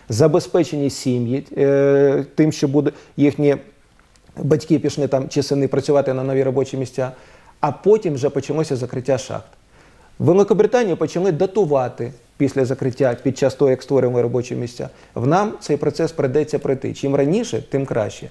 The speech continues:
Но просто так не добудовувати, не закінчувати, платити зарплату раз в рік, коли вже люди виходять в Київ, це теж неправильно.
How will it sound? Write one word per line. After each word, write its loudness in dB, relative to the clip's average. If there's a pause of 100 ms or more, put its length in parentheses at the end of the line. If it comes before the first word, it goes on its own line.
(320)
Но 2
просто 2
так 2
не 2
добудовувати, 0
не 2
закінчувати, -4
платити -2
зарплату -2
раз 2
в -2
рік, 2
коли -2
вже 0
люди 0
виходять 0
в -18
Київ, -2 (300)
це 2
теж -2
неправильно. -6